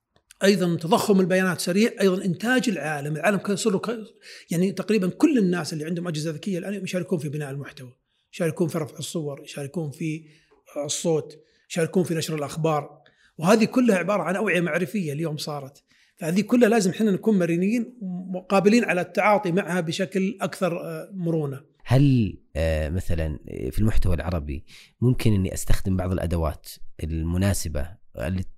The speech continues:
Speaker 2: تسهل علي إني أنشر هذا المحتوى مرة ثانية عبر منصات التواصل المختلفة؟
Speaker 1: إيه، إيه، في، في عندنا مثلًا منصة اسمها سيمانور، ما أدري إذا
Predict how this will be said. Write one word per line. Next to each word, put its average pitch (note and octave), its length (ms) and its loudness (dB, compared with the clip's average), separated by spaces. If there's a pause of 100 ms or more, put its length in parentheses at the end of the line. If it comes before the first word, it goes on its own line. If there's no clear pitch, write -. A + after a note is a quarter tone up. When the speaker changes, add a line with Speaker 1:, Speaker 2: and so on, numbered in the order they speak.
Speaker 2:
تسهل - 440 4
علي E2+ 300 -2
إني F2 240 -4
أنشر G2 260 -4
هذا F#2 160 0
المحتوى F2+ 360 -4
مرة E2 140 -6
ثانية E2+ 400 -4 (400)
عبر F2 180 4
منصات F2 360 0
التواصل E2+ 400 0
المختلفة؟ F3 240 4
Speaker 1:
إيه، D#3+ 260 0
إيه، F#3+ 120 4
في، D#3 300 0
في G#3+ 220 0
عندنا G3+ 320 4
مثلًا G3 320 2
منصة F3+ 420 2
اسمها D#3+ 220 0
سيمانور، C#3+ 520 -2
ما D3 140 -8
أدري C#3 200 -6
إذا C3+ 380 -8